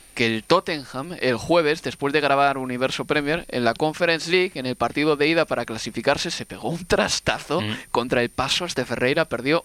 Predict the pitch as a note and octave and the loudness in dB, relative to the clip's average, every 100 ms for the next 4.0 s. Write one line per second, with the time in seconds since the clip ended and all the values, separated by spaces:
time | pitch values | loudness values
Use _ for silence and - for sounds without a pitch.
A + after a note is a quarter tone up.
0 | - D#3+ D#3 - F3+ F3 F#3+ G#3+ G3 G#3 | -2 -2 2 4 4 2 0 0 -2 -2
1 | G#3 D#3 D#3 E3+ E3+ E3 D3+ C3+ A#2+ C#3 | 0 0 0 0 -2 0 0 0 0 0
2 | C#3+ E3 G3+ - - - - - - - | 2 0 -2 -6 -14 -16 -16 -20 -16 -8
3 | B3 - F#3+ E3 C#3+ A2+ A2+ A2+ A2 A2+ | -4 -2 0 0 0 0 -2 -2 -6 -8